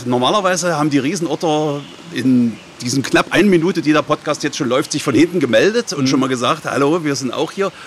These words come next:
Speaker 1: Heute noch nicht. Was ist los dort? Ist grad Mittagsruhe?
Speaker 2: Ähm, ja, die haben zumindest noch um vierzehn Uhr wäre dann die nächste Fütterung. Es kann sein, dass es dann ein bisschen lauter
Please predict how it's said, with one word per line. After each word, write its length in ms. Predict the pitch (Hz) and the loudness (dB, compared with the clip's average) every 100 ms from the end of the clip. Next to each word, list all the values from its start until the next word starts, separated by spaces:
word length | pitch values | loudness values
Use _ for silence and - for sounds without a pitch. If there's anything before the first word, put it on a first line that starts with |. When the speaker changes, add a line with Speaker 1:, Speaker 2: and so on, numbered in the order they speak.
| - | -6
Speaker 1:
Heute 240 | 151 196 180 | -2 0 2
noch 140 | 160 | 0
nicht. 260 | 180 185 101 | -2 -6 -6
Was 120 | 123 | -6
ist 100 | 135 | -4
los 220 | 147 208 | -4 -4
dort? 140 | 123 95 | -6 -6
Ist 100 | - | -8
grad 160 | 113 | -6
Mittagsruhe? 520 | 165 202 - - 120 82 - - - | -4 -4 -6 -6 -6 -8 -16 -16 -6
Speaker 2:
Ähm, 600 | 135 127 127 123 123 123 | -4 -2 -4 -4 -6 -4
ja, 300 | 123 143 151 | 0 2 0
die 120 | 113 | -2
haben 120 | 120 | -6
zumindest 320 | 139 123 113 107 | -8 -8 -10 -10
noch 160 | 107 | -12
um 80 | 113 | -12
vierzehn 400 | - 135 - 113 | -14 -14 -12 -10
Uhr 140 | 127 | -8
wäre 200 | 123 120 | -6 -6
dann 160 | 117 113 | -4 -6
die 80 | 107 | -8
nächste 240 | 113 - | -8 -10
Fütterung. 460 | - 131 151 147 143 | -10 -8 -6 -6 -8
Es 140 | 123 | -10
kann 200 | - 135 | -8 -4
sein, 140 | 135 123 | -2 -4
dass 100 | 110 | -6
es 40 | |
dann 120 | 120 | -8
ein 80 | 110 | -8
bisschen 220 | 110 107 | -10 -10
lauter 220 | 101 104 | -8 -10